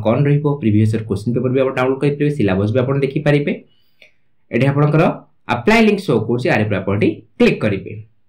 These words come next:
click କଲା ପରେ ଏଇ ପେଜଟା ଆପଣ ଟିକେ open ହେଇଯିବ। ଆପଣ ଯଦି ପୁରୁଣା ୱେବସାଇଟରେ ଆପଣ registration କରିଥିବେ, ତାହେଲେ ଆପଣଙ୍କୁ ଆଉ ଥରେ ଏଠି ଆପଣ ନୂଆ registration କରିବାକୁ ପଡ଼ିବ। ଆପଣ ଯଦି ଆଗରୁ ନୂଆ website ରେଜିଷ୍ଟ୍ରେସନ କରିଥିବେ,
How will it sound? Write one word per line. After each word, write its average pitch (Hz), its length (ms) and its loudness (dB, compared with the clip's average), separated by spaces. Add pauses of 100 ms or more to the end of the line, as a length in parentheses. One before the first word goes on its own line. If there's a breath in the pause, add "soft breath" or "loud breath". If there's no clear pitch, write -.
(480)
click 202 200 0
କଲା 208 140 4
ପରେ 220 200 0
ଏଇ 185 260 4
ପେଜଟା 120 260 2
ଆପଣ 107 240 0
ଟିକେ 139 260 0
open 151 300 4
ହେଇଯିବ। 104 340 -2
ଆପଣ 123 220 -2
ଯଦି 151 140 6 (100)
ପୁରୁଣା 185 340 6
ୱେବସାଇଟରେ 147 400 2
ଆପଣ 147 180 0
registration 117 360 -2
କରିଥିବେ, 127 340 0 (640 soft breath)
ତାହେଲେ 175 220 4
ଆପଣଙ୍କୁ 170 260 2
ଆଉ 139 180 4
ଥରେ 160 120 2
ଏଠି 147 100 0
ଆପଣ 156 160 -2 (120)
ନୂଆ 139 160 4
registration 123 360 0
କରିବାକୁ 131 260 2 (300)
ପଡ଼ିବ। 120 260 2 (400)
ଆପଣ 170 160 2
ଯଦି 202 120 6
ଆଗରୁ 170 340 4
ନୂଆ 156 140 4
website 143 240 0
ରେଜିଷ୍ଟ୍ରେସନ 127 320 0
କରିଥିବେ, 127 260 -2